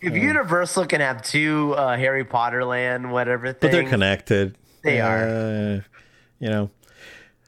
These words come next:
Speaker 2: it's, yeah. Uh, I mean, I haven't been to Animal Kingdom again in a very, very long time.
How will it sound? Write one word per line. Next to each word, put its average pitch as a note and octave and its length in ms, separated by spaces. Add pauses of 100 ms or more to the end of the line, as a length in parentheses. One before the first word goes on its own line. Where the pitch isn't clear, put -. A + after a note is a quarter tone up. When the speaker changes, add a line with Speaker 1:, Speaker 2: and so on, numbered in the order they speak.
(200)
Speaker 2:
it's, C3 300 (320)
yeah. B2+ 320 (300)
Uh, A2 200
I A#2+ 120
mean, D3 140
I C3 140
haven't D3 240
been C3 140
to - 100
Animal A#2 180
Kingdom G#2+ 360
again G#2 200
in G2 120
a F#2+ 60
very, G2 200
very F#2+ 180
long F2 160
time. - 220